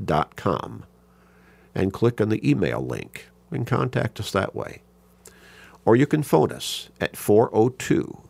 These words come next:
four nine eight, eight three nine seven. Four oh two, four nine eight,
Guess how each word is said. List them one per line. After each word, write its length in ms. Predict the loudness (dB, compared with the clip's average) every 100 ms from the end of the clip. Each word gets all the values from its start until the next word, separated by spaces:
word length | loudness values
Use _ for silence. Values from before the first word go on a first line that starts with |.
| _ _ _ _ _ _ _ _
four 480 | -6 4 4 4 -2
nine 440 | 0 2 2 0 0
eight, 500 | 0 -2 -8 -20 -20 _ _ _ _ _ 0
eight 240 | 2 0
three 600 | -10 0 2 2 0 -12 -14 -4
nine 300 | -2 0 -2
seven. 520 | 0 -2 -2 -12 -18 _ -20 _ _
Four 400 | 0 4 4 4
oh 140 | 2
two, 560 | 2 0 2 2 -2 -8 _
four 500 | -8 2 4 4 0
nine 440 | -4 -2 0 -2 -2
eight, 400 | -2 -2 -4 -18